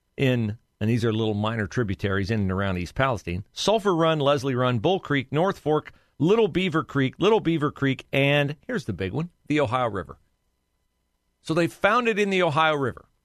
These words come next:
okay? Now, unfortunately, East Palestine is pretty close to, uh, the mouth of the Ohio River.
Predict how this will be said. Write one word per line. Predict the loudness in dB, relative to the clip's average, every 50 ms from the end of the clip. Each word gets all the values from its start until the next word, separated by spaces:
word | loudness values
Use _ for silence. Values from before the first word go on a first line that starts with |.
| _ -6
okay? | -4 -2 0 -2 -2 -2 -6 -10 _ _ _ _ _ _ _ _ _ _ _ _ _ _ _ _ _ _ _ _ _ _ _ _ _ _ _ _ _
Now, | 0 0 2 2
unfortunately, | 0 -2 -4 -4 -4 -4 -2 -4 -4 -2 -2 -4 -4
East | -4 -6 -6 -4 -4
Palestine | -2 -2 -2 -4 -6 -6 -6 -4 -4
is | -4
pretty | -6 -6 -8 -8 -6
close | -6 -4 -4 -4 -4 -6
to, | -10 -10 -10 -10 -10 -14 _ _ _ _ _ _ _ _ _ _ _ _ _ _ _ _ _ _ _ _ _
uh, | -4 -2 0 0 -2 -4 -8 _ _ _ _
the | 0 0
mouth | 2 4 4 4 2 0 -2 -6
of | -6 -4
the | -2 0 0
Ohio | 0 2 2 2 2
River. | 0 -2 -6 -8 -14